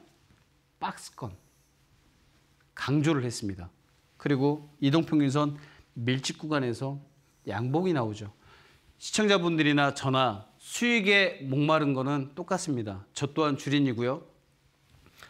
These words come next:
그러면 양봉이 나오면서 예를 들었을 때, "와, 올라가겠지." 해서 천오십 원 정도의, 어,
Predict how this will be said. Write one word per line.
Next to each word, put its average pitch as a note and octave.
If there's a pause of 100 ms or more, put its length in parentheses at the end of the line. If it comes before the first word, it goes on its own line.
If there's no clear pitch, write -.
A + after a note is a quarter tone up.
(200)
그러면 F#3 (320)
양봉이 F3+
나오면서 C#3+ (880)
예를 C#3+
들었을 C#3+
때, D3
"와, C#3 (280)
올라가겠지." E3+
해서 D3+
천오십 A3
원 F3+
정도의, C#3 (1400)
어, G#2